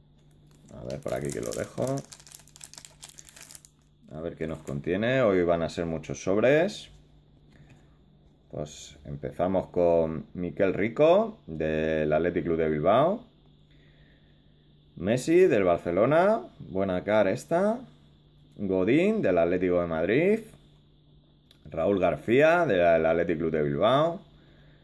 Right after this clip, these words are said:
Mejieri, o Mejieri, del Getafe, el portero del Getafe. Moya, del Atlético de Madrid. Y vamos a ver las cartas edición limitada, que nos,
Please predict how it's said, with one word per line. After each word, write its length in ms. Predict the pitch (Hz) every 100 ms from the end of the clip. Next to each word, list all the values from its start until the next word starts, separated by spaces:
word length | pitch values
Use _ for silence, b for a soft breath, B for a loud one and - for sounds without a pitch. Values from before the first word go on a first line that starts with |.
| b b b _ - - - - -
Mejieri, 1000 | 87 87 - 85 82 104 160 190 - - 57
o 140 | 67
Mejieri, 800 | 76 78 85 107 139 170 196 214
del 160 | 85 78
Getafe, 540 | - 78 113 139 165
el 80 | 165
portero 300 | 85 82 85
del 60 | -
Getafe. 640 | 135 110 139 165 175 196 - - -
Moya, 720 | - 101 143 175 196 220 214 -
del 240 | 73 80
Atlético 360 | 76 85 85 85
de 80 | 78
Madrid. 480 | 69 85 139 196 214 - -
Y 80 | 85
vamos 320 | 90 90 82
a 80 | 82
ver 140 | 87
las 180 | 87 76
cartas 720 | 87 - 85 85 82 82 -
edición 380 | 78 80 76 85
limitada, 580 | 85 80 76 101 135 151
que 100 | 104
nos, 440 | 85 82 - -